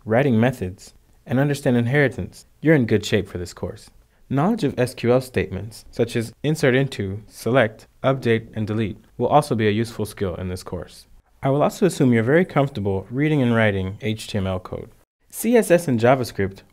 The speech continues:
won't be necessary to complete the activities, but are helpful for creating a polished, presentable final project. Knowing your way around a Unix command line and being able to navigate through the file system is also gonna come in handy.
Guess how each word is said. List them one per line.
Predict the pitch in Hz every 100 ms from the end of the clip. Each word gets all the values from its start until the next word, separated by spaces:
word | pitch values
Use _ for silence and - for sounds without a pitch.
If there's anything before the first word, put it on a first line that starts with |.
| -
won't | 170
be | 160
necessary | 120 120 117 - 104
to | 95
complete | 101 98 110 -
the | 101
activities, | 95 135 113 92 87 - - - _ -
but | 123
are | 127
helpful | 160 -
for | 120 117
creating | - 113 104
a | 92
polished, | 95 120 120 127 -
presentable | 110 110 101 95 92
final | 98 - 95 92
project. | - 92 87 - _ _ _ _ _ _
Knowing | 127 156 214
your | 165
way | 131 127
around | 113 110 107
a |
Unix | 101 113 113
command | - 104 101 117 95
line | 85 85 -
and | 107
being | 110 143
able | 131 123
to | 107
navigate | 104 120 110 95
through | 107
the | 104
file | - 113 127
system | - 92 90 92
is | - 120
also | 147 120
gonna | 104 95
come | 95
in | 87
handy. | 95 87 87 95